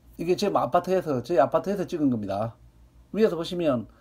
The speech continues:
위에 나무들이 다 부러졌습니다. 위에 끝에 얼어서 부러진 겁니다.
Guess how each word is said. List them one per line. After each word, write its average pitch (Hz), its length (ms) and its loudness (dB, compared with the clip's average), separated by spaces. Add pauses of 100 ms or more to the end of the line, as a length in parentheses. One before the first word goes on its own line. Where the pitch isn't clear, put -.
(140)
위에 196 200 2
나무들이 151 380 2
다 123 160 0
부러졌습니다. 127 600 0
위에 113 220 0
끝에 123 420 -4
얼어서 196 360 2
부러진 156 360 0
겁니다. 90 400 -8